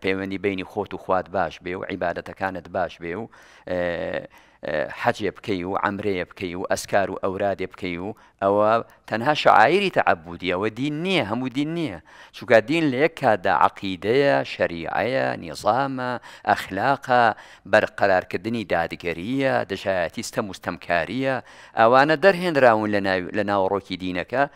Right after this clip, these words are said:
کراوەتە شکلێک. کەواتە ئەو بۆچوونەش ئیشی بۆ کراوە، ئەوە بە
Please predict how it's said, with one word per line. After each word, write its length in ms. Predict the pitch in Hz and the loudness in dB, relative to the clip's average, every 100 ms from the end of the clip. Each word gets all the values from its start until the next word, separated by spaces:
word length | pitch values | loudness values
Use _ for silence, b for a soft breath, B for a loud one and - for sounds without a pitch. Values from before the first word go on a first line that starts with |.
| b b b - | b b b -4
کراوەتە 440 | - 123 113 107 - | 6 6 6 2 -6
شکلێک. 400 | 113 - 76 73 - b b - | -6 -6 -14 -14 -20 b b -2
کەواتە 440 | 113 117 120 165 165 151 b b 156 | 4 4 4 2 0 -2 b b 0
ئەو 100 | 175 | 0
بۆچوونەش 540 | 143 127 - 143 202 208 - _ _ | 0 -6 -4 -2 -2 -4 -12 _ _
ئیشی 240 | 107 - 98 | -8 -6 -2
بۆ 80 | 95 85 | 0 0
کراوە، 340 | 85 80 78 - | 0 -2 -2 -4
ئەوە 160 | 87 104 | -4 -4
بە 100 | 104 | -4